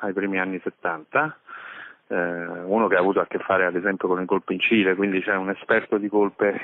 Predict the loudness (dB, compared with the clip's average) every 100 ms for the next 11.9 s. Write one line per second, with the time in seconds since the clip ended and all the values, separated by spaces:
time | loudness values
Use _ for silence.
0 | -8 -8 -6 -6 -4 -2 -2 -4 -10 -10
1 | -10 _ -20 -20 -20 _ _ -4 -2 0
2 | 0 2 -2 -6 -10 -10 -10 -14 -4 0
3 | 0 -2 -4 2 2 2 0 -2 0 0
4 | 0 -6 -18 -20 -20 -2 2 2 4 2
5 | 2 2 0 -4 -10 _ _ _ _ _
6 | -4 -2 0 0 -2 -4 -8 -14 -20 -20
7 | -20 -10 -4 0 2 2 0 0 -4 0
8 | 2 4 2 2 2 0 2 2 4 4
9 | 2 2 -2 -2 -4 -6 -6 -16 -16 -14
10 | -16 -18 -20 -4 0 2 0 -4 -10 -12
11 | -12 -12 -14 -2 4 6 6 4